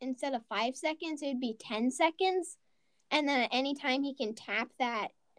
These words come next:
and he would jump, he could tap it again and he would jump out. So then you can, like, camp, but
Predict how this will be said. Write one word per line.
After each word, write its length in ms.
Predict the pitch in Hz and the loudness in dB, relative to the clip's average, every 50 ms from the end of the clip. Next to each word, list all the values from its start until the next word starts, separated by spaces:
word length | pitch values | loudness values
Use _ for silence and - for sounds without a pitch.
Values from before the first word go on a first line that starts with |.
| _ _ _ _ _ _ _ _ - | _ _ _ _ _ _ _ _ -2
and 140 | 247 262 269 | 0 2 4
he 120 | 277 262 | 4 4
would 200 | 254 226 196 196 | 6 4 4 2
jump, 320 | 196 - 208 208 208 220 - _ | 0 0 0 0 0 -4 -8 _
he 200 | 277 - 262 240 | -10 -8 -2 0
could 160 | 269 220 226 | 0 0 0
tap 240 | - 214 214 226 - - | 2 4 4 4 4 2
it 140 | 240 220 | 0 0
again 260 | 208 202 208 202 208 214 | 0 0 2 0 0 0
and 140 | 202 208 | -2 -2
he 120 | 233 226 202 | -2 -2 -2
would 120 | 190 190 | -2 -2
jump 340 | 196 - 196 180 185 202 - | -4 -4 -4 -4 -4 -6 -6
out. 320 | 185 170 196 214 254 269 - _ _ _ _ _ _ _ _ | -4 -2 0 0 0 -2 -4 _ _ _ _ _ _ _ _
So 160 | - - 320 285 | -10 -6 -2 2
then 220 | 285 311 330 339 | 2 2 4 4
you 100 | 320 311 | 2 0
can, 200 | 302 - 294 285 | 0 0 -2 0
like, 280 | 254 226 165 135 - - _ _ _ _ | 0 0 -2 -4 -6 -12 _ _ _ _
camp, 440 | - - 233 247 277 302 320 320 - _ _ _ _ | -8 -4 -2 0 0 0 0 -2 -2 _ _ _ _
but 260 | 247 220 208 - | 4 4 4 4